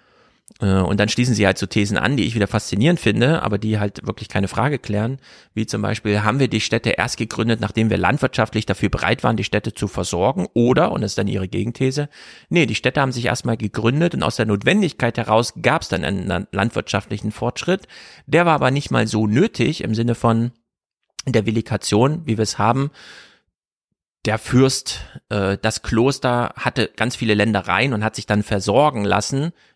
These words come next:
und im Gegenzug den Bauern das Recht gegeben, das Land zu benutzen. Die Hälfte durfte man behel-, behalten und der Zehnte musste dann abgegeben werden.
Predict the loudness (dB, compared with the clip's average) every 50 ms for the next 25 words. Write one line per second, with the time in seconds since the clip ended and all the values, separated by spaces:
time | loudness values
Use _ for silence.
0 | _ _ 0 0 2 2 2 2 2 2 0 -2 -2 -4 -4 -2 -2 -2 0 2
1 | 2 4 4 2 0 -2 -2 -2 -2 -2 -4 -6 -4 -2 -2 0 0 -2 -4 -4
2 | -2 -2 -2 -2 -2 -4 -4 -4 -2 0 -2 -2 -2 -2 -2 -2 0 0 0 0
3 | 0 0 0 0 0 -2 -2 -4 -4 -2 -2 0 0 0 0 -2 -4 -10 _ _
4 | _ -20 -20 _ _ -2 0 2 2 2 0 0 0 0 0 -2 -4 -12 -20 -20
5 | -20 _ _ -2 -2 -2 0 0 2 4 4 4 4 2 2 0 0 0 0 -2
6 | 0 0 -2 -2 -2 -4 -2 -2 -2 -2 -2 -2 -2 0 0 0 -2 -4 -8